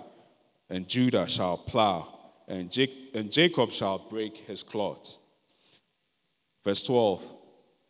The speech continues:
"Sow to yourself in righteousness, reap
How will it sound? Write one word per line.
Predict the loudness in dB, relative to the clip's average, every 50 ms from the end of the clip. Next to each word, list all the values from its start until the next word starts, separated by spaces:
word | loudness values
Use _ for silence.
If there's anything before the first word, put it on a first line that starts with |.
| _ _ _ _ _ _ _ _ _ _ _ _ _ _
"Sow | -2 4 8 8 8 8
to | 6 4 4
yourself | 4 6 6 6 6 8 8 8 6 4 0
in | -4 -2 0
righteousness, | 2 2 2 2 2 0 0 0 0 0 0 -2 -2 -2 -4 -6 -8 -8 -14 -20 -20 -20 -20 -20 _ -20 -18 _
reap | -4 -2 0 0 0 0 -4